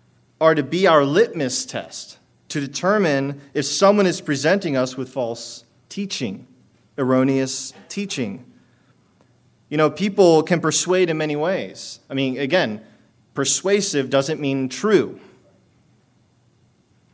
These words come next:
You can be completely wrong, but be persuasive and lead people into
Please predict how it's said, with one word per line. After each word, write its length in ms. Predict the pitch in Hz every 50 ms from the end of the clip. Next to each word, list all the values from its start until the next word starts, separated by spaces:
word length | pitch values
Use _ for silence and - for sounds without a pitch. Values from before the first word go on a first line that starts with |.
| _ _ _ _ _ _ _ _ _ _ _ _ _ _ _ _ _ _ _
You 200 | - 123 123 160
can 420 | 160 - 180 160 156 151 143 135 127
be 280 | - - 139 135 127
completely 440 | 127 - 127 120 160 175 180 170 165
wrong, 460 | 165 180 208 226 208 151 107 98 98 - - - _ _ _ _ _ _ _ _ _ _ _ _ _ _ _
but 160 | - 110 104
be 100 | - 117
persuasive 720 | 117 - 131 123 - - - 170 180 175 175 - 113 98
and 140 | 104 104 107
lead 240 | 110 110 113 110 -
people 360 | - 107 101 - 113 113 120
into 680 | 117 127 123 135 139 131 - - 101 95 95 104 127 135